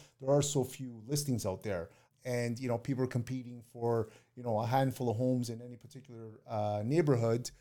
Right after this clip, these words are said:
and it's driving up the prices again, and it's not stopping f-, people from buying. You know, homes, I don't know, how, how long do you see homes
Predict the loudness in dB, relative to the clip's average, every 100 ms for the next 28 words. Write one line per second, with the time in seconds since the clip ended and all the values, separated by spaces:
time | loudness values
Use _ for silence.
0 | -2 2 2 2 -2 2 4 4 0 -4
1 | 0 0 2 0 0 2 2 2 0 0
2 | -4 -12 -18 _ -4 2 2 2 2 2
3 | 2 -2 -10 -18 -18 -8 -4 0 2 2
4 | -2 -4 -8 -6 -4 -4 -6 _ -10 0
5 | 2 2 2 0 0 0 0 -4 2 2
6 | 4 2 0 -4 -8 -6 -4 -2 -4